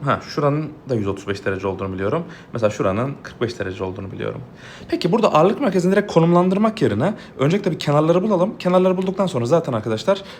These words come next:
e, ağırlık merkezinin nerede olduğunu da bulacağız. Mesela bakın burası doksan, burası kırk beş derece olduğu için ben aynı zamanda şurada buranın da kırk beş derece olduğunu biliyorum.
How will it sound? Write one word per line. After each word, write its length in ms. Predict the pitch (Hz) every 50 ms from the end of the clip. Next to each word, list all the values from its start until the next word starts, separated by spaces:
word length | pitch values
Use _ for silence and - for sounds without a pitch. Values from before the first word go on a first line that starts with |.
| - -
e, 60 | -
ağırlık 260 | 131 123 139 151 143
merkezinin 360 | 165 151 151 151 151 139 151
nerede 200 | 151 151 143 139
olduğunu 180 | 135 120 98 113
da 100 | 160 180
bulacağız. 460 | 147 127 117 104 95 87 85 - - - - - - - -
Mesela 200 | - - 175 165
bakın 220 | 160 - 127 104
burası 280 | 135 156 - - 104 98
doksan, 360 | 104 110 107 - - 165 190 180 - - 135
burası 200 | 131 127 127 -
kırk 200 | - - - -
beş 180 | 175 180 -
derece 240 | 196 147 117 95 95
olduğu 240 | 90 90 87 - 92
için 320 | 90 90 - - 202 226 - - - - - - -
ben 80 | 131 127
aynı 160 | 147 156 143
zamanda 280 | 120 113 104 110 139 165
şurada 420 | - - 131 120 135 151 170 185 - - - - - - - - -
buranın 220 | 165 160 127 107
da 100 | 107 -
kırk 180 | - - - -
beş 160 | 151 135 -
derece 240 | - 95 92 90 98
olduğunu 260 | 92 90 104 95 92
biliyorum. 280 | 92 98 101 - -